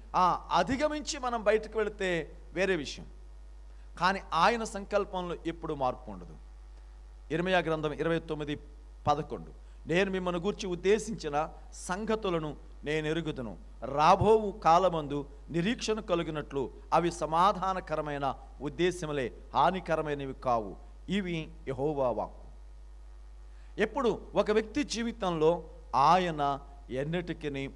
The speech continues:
మార్పు లేనివాడు అనే విషయాన్ని మీకు జ్ఞాపకం చేస్తున్నాను. ఇక ఆరో విషయం, ఆయన పరిశుద్ధతలో మార్పు లేనుడు. పరిశుద్ధతలో, ఆయన వ్యక్తిత్వంలో,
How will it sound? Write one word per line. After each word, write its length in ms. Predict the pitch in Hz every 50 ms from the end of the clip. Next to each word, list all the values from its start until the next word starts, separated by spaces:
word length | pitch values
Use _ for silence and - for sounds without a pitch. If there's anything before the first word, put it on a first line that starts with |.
| -
మార్పు 440 | 104 104 110 123 147 170 - - 196
లేనివాడు 640 | 180 165 156 139 143 135 120 117 113 110 110 101 95 - - -
అనే 140 | 131 127 120
విషయాన్ని 640 | 123 120 - - 131 127 127 123 120 117 110 101 - - - - - - -
మీకు 200 | 127 131 - 123
జ్ఞాపకం 460 | 98 101 107 107 107 - - 110 98 - 104
చేస్తున్నాను. 520 | 98 - - - 92 90 92 90 78 67 - - - - - - - - - - - - - - - - - - - - - - - -
ఇక 140 | 180 185 233
ఆరో 200 | 233 247 269 262
విషయం, 360 | 220 190 165 - - 135 - - - - - - - - - - - - - - -
ఆయన 260 | 139 165 180 185 170
పరిశుద్ధతలో 880 | 156 - - 165 190 240 - - - 220 190 202 196 - 185 175 175 170
మార్పు 340 | 151 147 143 147 - - 135
లేనుడు. 500 | 123 117 110 101 95 85 80 - - - - - - - - - - - - - - - - - - - - - - - - - - - - - - - - - -
పరిశుద్ధతలో, 760 | 151 175 208 233 - - 214 175 190 175 - 170 156 131 113 - - 151
ఆయన 260 | 165 185 190 185 180
వ్యక్తిత్వంలో, 880 | 160 185 202 - - - 285 294 - - 247 214 190 175 147 117 98